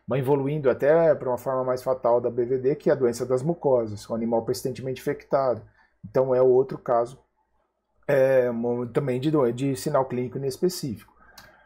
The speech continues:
Além disso, você pode ter agitação, né, claudicação, em decorrência da formação de vesículas, que é a principal, é, é, sinal clínico, é o principal sinal clínico da febre aftosa,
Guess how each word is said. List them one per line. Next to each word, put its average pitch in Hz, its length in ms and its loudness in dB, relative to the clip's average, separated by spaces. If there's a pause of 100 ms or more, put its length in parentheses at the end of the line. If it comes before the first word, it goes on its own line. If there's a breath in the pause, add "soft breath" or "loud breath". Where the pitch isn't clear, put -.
(200 loud breath)
Além 180 140 4
disso, 196 180 0
você 196 100 0
pode 185 260 0
ter 170 160 0
agitação, 190 760 -2 (160)
né, 165 320 0
claudicação, 180 1000 0
em 185 40 -2
decorrência 160 400 -4
da 147 120 -4
formação 165 760 0
de 214 80 -2
vesículas, 160 680 -4
que 359 140 0
é 175 280 4
a 202 40 -2
principal, 170 680 -2 (420)
é, 131 440 0
é, 131 40 2
sinal 165 360 0
clínico, 151 420 -6
é 120 40 0
o 156 120 4
principal 143 540 -4
sinal 135 320 -8
clínico 131 540 -10 (360 soft breath)
da 151 240 4
febre 147 300 -4
aftosa, 135 680 -2